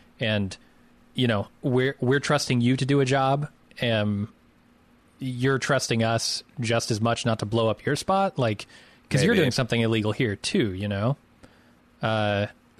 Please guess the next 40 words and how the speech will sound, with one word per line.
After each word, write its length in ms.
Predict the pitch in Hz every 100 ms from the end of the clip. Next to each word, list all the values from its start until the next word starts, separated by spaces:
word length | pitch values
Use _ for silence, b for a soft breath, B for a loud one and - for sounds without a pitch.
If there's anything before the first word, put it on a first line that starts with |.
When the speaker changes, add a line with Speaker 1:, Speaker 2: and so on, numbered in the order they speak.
| 120
Speaker 1:
th-, 220 | 120 110
we 140 | 120
don't 140 | 147 147
have 220 | 117 107 120
zoning 340 | 110 117 104 104
permits 320 | - 107 -
for 160 | -
this 160 | 120 113
shit. 300 | - 127 139
You 100 | 143
could 140 | 143
get 100 | 147
your 80 | 120
license 420 | 113 110 - 110
revoked. 400 | 117 104 110 139
You're 100 | 151
never 180 | 131 117
gonna 160 | 107 117
work 240 | 110 107
in 40 | 110
America 400 | 107 110 110 110
again. 420 | 104 113 127 151 B B
Speaker 2:
Nah, 260 | 101 123 131
Speaker 1:
That 40 | 160
kinda 100 | 165
Speaker 2:
he's 80 | 147
a, 40 |
Speaker 1:
stuff. 180 | 123 110
Speaker 2:
he's 240 | 123 143
an 60 | 135
old 180 | 123 120
school 240 | 135 123
Nazi 400 | 117 113 113 117
miner 400 | 104 104 104 95
on 140 | 92
the 80 | 92
le-, 160 | 92 92
on 200 | 101 98
the 60 | 92
run. 420 | 92 95 87